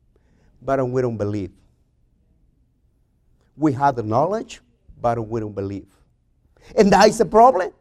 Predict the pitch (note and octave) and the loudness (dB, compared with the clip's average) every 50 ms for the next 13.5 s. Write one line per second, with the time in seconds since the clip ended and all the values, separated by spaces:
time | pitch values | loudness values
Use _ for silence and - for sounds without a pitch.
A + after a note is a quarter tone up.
0 | _ _ _ _ _ _ _ - - - B3 B3 - C4+ C4 B3 A#3+ A#3+ C4 C#4 | _ _ _ _ _ _ _ -6 -2 -2 -2 2 4 4 6 8 8 8 10 10
1 | C#4 C4+ B3+ C#4 C#4+ C4+ C4+ A3+ B3+ C#4 - B4+ F#4+ C4 A3 - F#4+ F4+ - - | 8 8 6 4 2 2 4 6 6 8 8 8 6 6 4 2 0 -2 2 6
2 | A#3+ A#3+ A#3 A3 A#3 A#3+ C4 - - B3 C4 C4 B3+ G#3 - - - G#3+ G#3 G3+ | 6 6 8 8 8 6 8 8 6 6 8 8 6 6 4 2 2 4 6 6
3 | G3 F#3+ F3+ G3 - - F3 G3 C4+ D4 C4+ A#3+ G#3 G3+ G3 G3 G3+ G3+ G3 F#3 | 6 6 4 0 -4 -4 0 0 2 4 4 6 6 6 6 6 8 8 8 8
4 | C3 - - - - - _ - G#3 A3 G#3+ A3 - - B3 C4 B3+ A#3+ G#3+ F#3 | 6 4 -2 -16 -20 -14 _ -2 -2 0 -2 -2 -4 -4 0 2 4 4 4 4
5 | F#3 - G3 F#3+ F#3 E3+ - - - _ _ _ - - - - - C#3+ F#3 G3 | 4 2 4 4 4 4 4 0 -8 _ _ _ -20 -20 -20 -4 2 4 4 4
6 | E3+ D3 A3+ A#3+ B3+ - - E3+ G3+ G#3 G3+ G3 F#3+ G3 F3+ D#3+ B2 D#3 C#3 C#3 | 4 2 0 0 0 -2 -2 -2 0 2 2 4 4 4 4 4 2 -2 -6 -6
7 | - - F#3+ D#3+ C3+ - - B2+ C3+ C3 C3 - - - D4 D4 - - - - | -4 -2 -2 0 -2 -2 -2 -2 -2 -2 -4 -10 -12 -12 -12 -12 -12 -14 -18 -16
8 | _ - C4+ C4+ C#4 - - - - A3 A3+ A3+ A3 A3+ - G3+ F3+ D#3 - - | _ -10 -10 -10 -10 -12 -8 -2 2 2 2 2 0 -4 -8 -10 -10 -10 -6 -4
9 | A3 G#3+ F#3+ E3+ E3 D#3+ D3 - _ - - - - B2+ D#3 D#3 - - A3 A3 | -2 -2 0 0 -2 -4 -6 -10 _ -20 -20 -20 -4 -2 -2 0 0 0 -4 -2
10 | A3 G3 E3+ - - F#3 F3+ D#3+ D3+ - - _ - B2 C3+ C#3+ D3+ E3+ G3+ G#3 | -2 -2 -2 -2 -2 0 0 0 -2 -4 -8 _ -10 -4 -2 0 2 2 0 0
11 | - - C4 C4+ - - - D3 A#2+ G#2+ G2+ - _ _ - - C3 D3+ D#3 D#3 | -2 -4 -6 -6 -6 -6 -6 -4 -4 -6 -8 -12 _ _ -6 -2 -2 -2 -2 -2
12 | - C#3+ C3+ C#3+ D3+ D#3+ D#3+ D#3 D#3 D3+ D3 D3+ - - - A2+ C3 C#3+ C3 B2+ | -6 -6 -4 -2 -2 -2 0 0 0 -2 -2 -4 -8 -16 -12 -8 -6 -4 -4 -4
13 | B2 A2+ G#2+ - G#2+ G2+ G2 E2 - | -4 -4 -4 -4 -6 -6 -6 -8 -12